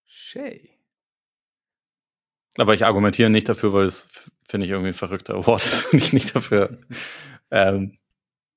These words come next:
Speaker 2: irgendwelche Picks abgeben möchte. Oder t-, beziehungsweise sie nicht erklären möchte.
Speaker 1: Na, du, du musst, du musst ja, du musst ja mehrgleisig denken. Du kannst ja nicht nur sagen, wer macht es, wenn's, wenn's drauf ankommt, sondern wer kommt auch regelmäßig in, in solche Situationen.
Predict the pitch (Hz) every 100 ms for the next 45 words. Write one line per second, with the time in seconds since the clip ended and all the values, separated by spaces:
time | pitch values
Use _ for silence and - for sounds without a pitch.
0 | _ - 98 87 87 - 98 - - -
1 | 101 104 104 _ _ _ _ _ _ _
2 | 113 95 85 107 - 92 101 98 87 95
3 | 92 - - 95 90 85 - - 123 120
4 | 127 151 113 131 113 123 139 - 110 131
5 | - 107 - 101 107 - 98 110 92 90
6 | 90 - - 92 107 101 101 98 98 104
7 | 104 101 98 98 104 113 110 - - _
8 | _ 104 110 - 110 98 101 98 92 -
9 | - _ _ _ _ - 101 101 87 113
10 | 113 98 95 98 101 110 107 - 104 101
11 | 98 95 87 95 - 101 95 90 92 92
12 | - - 120 - -